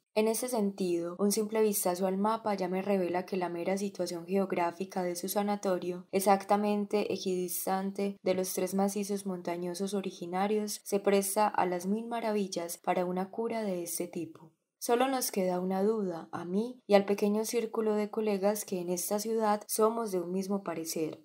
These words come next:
a saber, ¿cómo le procura usted al enfermo la vista de esas cumbres que casi siempre se hallan cubiertas de nubes? ¿Y cómo consigue usted que el enfermo,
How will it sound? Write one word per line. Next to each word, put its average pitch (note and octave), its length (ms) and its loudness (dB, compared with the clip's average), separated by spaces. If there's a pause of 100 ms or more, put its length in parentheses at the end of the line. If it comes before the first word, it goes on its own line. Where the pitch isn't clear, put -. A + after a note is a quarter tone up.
a F#3 140 2
saber, E3+ 460 -2 (340)
¿cómo A3+ 320 10
le A#3+ 120 6
procura G3 560 6
usted F#3 520 2
al G3+ 160 6
enfermo F3+ 800 0 (100)
la F#3 160 10
vista G3+ 480 4
de G3 160 4
esas F3+ 320 -2
cumbres F#3+ 640 0
que F3+ 160 -4
casi F#3 300 4
siempre G3+ 540 0
se G3 160 -2
hallan F3 280 -2
cubiertas F3+ 680 -4
de F3+ 100 -2
nubes? E3+ 640 -2
¿Y F#3+ 220 -4
cómo A3+ 340 4
consigue G3 520 2
usted F3 480 -2 (320)
que F3+ 120 -4
el E3+ 100 -4
enfermo, E3 760 0